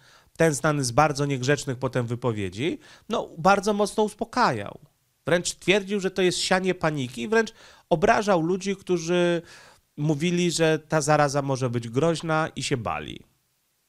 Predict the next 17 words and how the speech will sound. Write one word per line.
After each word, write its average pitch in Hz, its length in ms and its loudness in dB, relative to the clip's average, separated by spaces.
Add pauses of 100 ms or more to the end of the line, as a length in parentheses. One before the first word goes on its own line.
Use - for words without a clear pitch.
(340)
Ja 131 120 0
tak 131 160 0
to 131 140 -2
odbierałem. 104 460 -4 (280)
Pamiętam 180 420 -2
też 175 180 -4
wystąpienie 165 580 -2
u 156 60 -4
pani 151 280 0
Drzyzgi 127 520 0
w - 60 -6
Skandalistach, 120 880 0 (460)
gdzie, 131 600 2 (720)
gdzie 127 580 2 (460)
słynny 160 580 2
później 135 320 -4
celebryta, 135 800 2